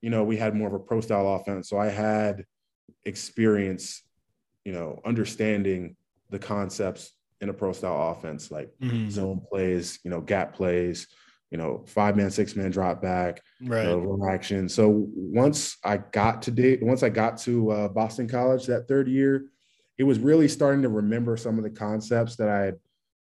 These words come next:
Speaker 1: learned my freshman year. And, you know, I worked really heavily with Coach Troutwine,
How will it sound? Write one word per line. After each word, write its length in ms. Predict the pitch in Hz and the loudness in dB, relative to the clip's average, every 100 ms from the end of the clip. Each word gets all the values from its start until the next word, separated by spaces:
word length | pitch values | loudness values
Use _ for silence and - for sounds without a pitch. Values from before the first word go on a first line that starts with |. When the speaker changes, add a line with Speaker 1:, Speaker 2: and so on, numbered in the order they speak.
| _ _ - | _ _ -4
Speaker 1:
learned 500 | 101 110 117 113 104 | 2 4 4 4 2
my 120 | 95 | 0
freshman 420 | - 113 113 131 | -2 -4 0 2
year. 440 | 131 139 147 160 - _ _ _ _ - | 4 4 4 0 -14 _ _ _ _ -6
And, 600 | 107 104 104 98 95 95 | -2 0 0 0 -4 -6
you 80 | 101 | -4
know, 160 | 101 | 0
I 80 | 101 | 2
worked 280 | 107 110 110 | 4 4 2
really 300 | 104 110 107 | 2 4 4
heavily 400 | 104 101 98 98 | 0 0 0 -2
with 180 | 92 90 | -4 -4
Coach 200 | 101 92 | -4 -4
Troutwine, 840 | - 98 92 95 95 92 92 87 | -4 -2 0 -2 -2 -2 -4 -6